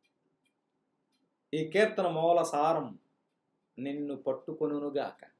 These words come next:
శక్తి చేత కాదు, బలం చేత కాదు, దేవుని ఆత్మ ద్వారా ఈ మూల సారం నిన్ను నన్ను అంటుకొనుగాక. ఫెవికాల్లా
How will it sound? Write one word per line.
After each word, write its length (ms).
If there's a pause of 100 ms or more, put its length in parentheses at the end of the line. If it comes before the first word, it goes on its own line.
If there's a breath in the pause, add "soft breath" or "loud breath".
(840)
శక్తి 360
చేత 240
కాదు, 400
బలం 280
చేత 220
కాదు, 500 (400)
దేవుని 300
ఆత్మ 380
ద్వారా 360 (120)
ఈ 200
మూల 460
సారం 680
నిన్ను 380
నన్ను 500 (420)
అంటుకొనుగాక. 920 (1160)
ఫెవికాల్లా 760